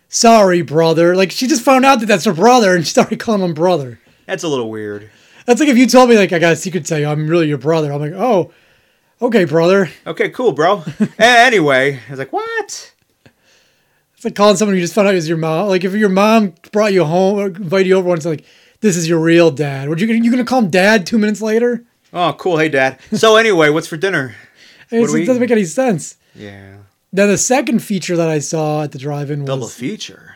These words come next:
Speaker 2: Wow.
Speaker 1: You know, first of all, I love the drive-ins, like, the things they put in between with all the dancing food.
Speaker 2: Yeah.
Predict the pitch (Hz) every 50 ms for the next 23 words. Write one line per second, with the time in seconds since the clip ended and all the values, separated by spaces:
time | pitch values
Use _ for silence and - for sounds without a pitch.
0 | _ _ _ 143 - 156 - - - _ _ _ _ _ _ - 226 247 190 -
1 | 330 359 339 285 226 185 196 196 196 190 277 262 339 285 226 240 220 226 226 208
2 | 214 190 180 151 - 190 180 151 147 - 226 208 180 208 208 - 196 196 175 160
3 | - - 170 175 180 190 190 170 160 - 185 180 170 151 127 151 156 160 151 -
4 | 165 147 - - 156 151 156 165 170 170 170 _ _ _ _ - 113 110 107 104
5 | 101 101 101 98 98 101